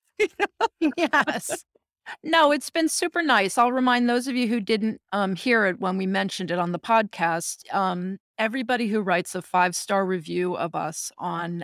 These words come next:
Speaker 2: Apple Podcasts, a review of Everything is Fine, um, we will read their reviews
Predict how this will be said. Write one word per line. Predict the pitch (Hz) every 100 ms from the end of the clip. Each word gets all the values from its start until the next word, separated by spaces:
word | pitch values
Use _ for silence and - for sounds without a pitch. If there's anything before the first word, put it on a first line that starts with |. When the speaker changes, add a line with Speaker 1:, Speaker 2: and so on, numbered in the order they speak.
| -
Speaker 2:
Apple | 165 - 214
Podcasts, | - 165 - 127 113 - -
a | - 151 _
review | 180 170 180 180
of |
Everything | - 170 175 160
is | 165 -
Fine, | 95 92 110 - _ _ _ _ _ -
um, | 202 196 190 190 196 -
we | 190 190
will | 185 196
read | 180 170 170 160 -
their | 175 170
reviews | 170 - 135 113 -